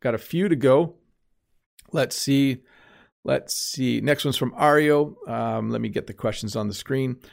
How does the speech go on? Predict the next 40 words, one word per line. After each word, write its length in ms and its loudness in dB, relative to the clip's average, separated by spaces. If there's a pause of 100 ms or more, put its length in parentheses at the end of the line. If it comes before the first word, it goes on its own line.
(240)
Ario 240 6
says, 320 4
"Hola, 300 10
Mister 240 0
Bob. 420 6
On 160 0
my 120 2
environment, 500 2
everything 340 2
is 120 -2
ordinary. 640 0 (340)
Nothing 260 4
special. 420 2
I'm 160 0
inside 340 0
a 40 2
lot, 380 2 (120)
uh, 200 -6
sitting 300 -2
in 100 0
my 120 0
wheelchair." 460 -2 (400)
You 80 2
know, 120 6
Ario, 520 4
I 100 2
think 340 -6 (380)
there 360 4
are 180 4
more 400 4
and 220 -2
more 500 0 (480)
parks 400 2
and 160 -6
conservation 680 -2
areas 340 -4
that 140 0
are 80 0
being 300 -4
designed 680 -2